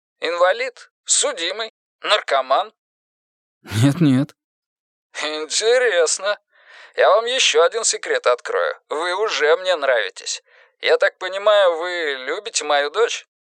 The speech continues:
Я замялся. "Разумеется, любите. Она нечто, не правда ли? Назвать ее неуправляемой значит дико преуменьшить. Нечто единственное в своем роде".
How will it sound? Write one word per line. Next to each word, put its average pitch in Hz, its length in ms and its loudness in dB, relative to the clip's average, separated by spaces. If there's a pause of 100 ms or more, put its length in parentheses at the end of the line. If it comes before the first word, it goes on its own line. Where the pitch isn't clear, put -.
(460)
Я 101 280 0
замялся. 98 640 -4 (640)
"Разумеется, 156 1000 0
любите. 131 500 -10 (500)
Она 277 320 2
нечто, 156 400 -4
не 120 140 -8
правда 139 400 0
ли? 73 140 -16 (280)
Назвать 180 480 0
ее 202 140 -4
неуправляемой 170 1040 0
значит 160 500 -4
дико 202 340 -10
преуменьшить. 208 800 -6 (420)
Нечто - 400 0
единственное 190 760 -4
в - 60 0
своем 139 360 0
роде". - 360 0